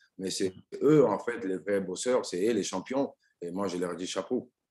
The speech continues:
Speaker 1: Voilà, parce qu'aujourd'hui, si, si je peux me permettre de, de, de conclure cette partie-là, euh, nous avons au sein de notre groupe des ingénieurs en informatique, des génies logiciels,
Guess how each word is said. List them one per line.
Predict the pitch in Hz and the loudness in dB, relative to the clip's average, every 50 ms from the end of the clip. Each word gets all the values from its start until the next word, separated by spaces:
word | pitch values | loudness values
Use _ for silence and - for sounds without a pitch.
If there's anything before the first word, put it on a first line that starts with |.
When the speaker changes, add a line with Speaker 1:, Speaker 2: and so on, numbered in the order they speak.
| _ _ - | _ _ -2
Speaker 1:
Voilà, | 101 120 135 110 | 0 2 2 2
parce | - - - | 0 -4 -6
qu'aujourd'hui, | - 92 95 87 92 98 98 113 123 117 | -6 -4 -4 -2 -2 -2 0 0 -2 -2
si, | - - 95 - _ _ | -2 -6 -10 -12 _ _
si | - - - 107 | -12 -10 -8 -4
je | 95 107 | -2 -2
peux | 107 - 113 107 | -2 0 -2 -2
me | 98 | 0
permettre | 101 98 101 110 117 107 92 | 0 0 2 2 2 2 2
de, | 95 95 92 87 82 | 0 -2 -2 -2 -4
de, | 90 90 | -6 -6
de | 90 90 | -6 -6
conclure | - 104 98 - - 107 92 | -6 -6 -6 -4 -4 -4 -2
cette | - 95 85 - | -2 -6 -6 -4
partie-là, | 95 87 - - 95 113 131 143 - - - - - _ _ _ _ - | -6 -6 -4 0 2 4 4 2 2 -2 -8 -18 -20 _ _ _ _ -10
euh, | - 85 | -8 -6
nous | 98 101 92 | -4 -2 0
avons | 104 98 101 120 120 110 - | 0 2 4 4 4 4 2
au | - - | 0 -4
sein | - 113 | -2 -2
de | 104 98 | -2 0
notre | 98 98 98 95 | -2 -2 -4 -4
groupe | - - 123 123 95 - | -4 -4 -4 -4 -4 -4
des | - 92 85 98 | -6 -6 -4 -4
ingénieurs | 98 92 101 98 101 110 104 90 | -2 -2 -2 0 0 0 0 0
en | 90 90 | -2 -6
informatique, | 92 90 - 92 92 92 92 - - 113 101 | -8 -6 -6 -6 -4 -4 -4 -4 -6 -8 -6
des | 90 87 | -6 -8
génies | 82 85 92 95 98 92 | -6 -4 -4 -2 -2 -2
logiciels, | 92 92 85 90 87 - - 107 107 107 107 107 104 | -4 -6 -6 -8 -8 -4 0 2 2 2 2 0 -2